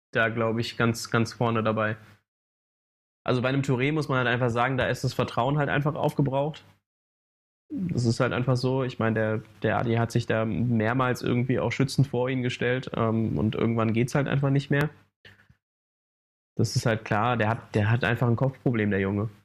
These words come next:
Das ist einfach so. Das, das, was der von den Anlagen her mitbringt, ist, ist top.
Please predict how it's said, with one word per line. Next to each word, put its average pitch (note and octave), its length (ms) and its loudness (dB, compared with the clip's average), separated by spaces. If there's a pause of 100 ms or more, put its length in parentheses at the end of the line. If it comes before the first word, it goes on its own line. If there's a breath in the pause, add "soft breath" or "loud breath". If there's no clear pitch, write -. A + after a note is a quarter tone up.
(880)
Das A2 100 0
ist B2+ 140 0
einfach A2+ 240 0
so. G2+ 180 0
Das, - 300 -4
das, A#2+ 180 -2
was A#2+ 120 -4
der B2 100 0
von B2 100 -2
den A2 120 0
Anlagen C3 420 0
her B2 140 -2
mitbringt, - 460 -2
ist, - 260 -4
ist - 300 -2
top. D#3 280 -4